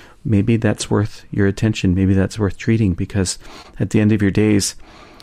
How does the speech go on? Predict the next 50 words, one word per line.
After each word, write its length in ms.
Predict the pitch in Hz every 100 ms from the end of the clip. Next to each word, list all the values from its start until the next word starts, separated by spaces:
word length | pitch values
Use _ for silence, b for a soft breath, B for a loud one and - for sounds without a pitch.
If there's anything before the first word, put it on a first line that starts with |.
| B B -
maybe 240 | - 104 110
what 180 | 104 110
you 100 | 95
want 240 | 98 117
out 100 | 107
of 60 | 92
your 120 | 92
life 260 | 90 95
when 140 | - 92
you're 120 | 95
ninety-eight 440 | 95 95 95 95
and 100 | 104
a 40 | 92
half 280 | 98 107 104
and 80 | 92
you're 100 | 92
at 80 |
the 60 | -
jumping 300 | 90 95 95
off 180 | 104 127
place 260 | - 90 -
and 100 | 95
you're 100 | 95
looking 260 | 95 104
back 200 | 95 90
over 260 | 107 117 113
it, 120 | 95
maybe 220 | 104 101
what, 360 | 107 101 - _
part 180 | - 107
of 80 | 107
what 100 | 98
you're 100 | 98
wanting 340 | 92 92 98
is 240 | 92 98 - B B B
to 100 | -
see, 460 | - - 135 104 - B B B
uh, 360 | - 95 95 95
a 100 | -
life 280 | 92 92 95
that 140 | 98
was 140 | 92 -
filled 300 | - 95 92
with 180 | 101 -
love 320 | 92 92 95
and 140 | 95
connection 560 | - 92 - - 123 113
and 140 | 90 -
care 380 | 92 87 107
and, 280 | 113 92 92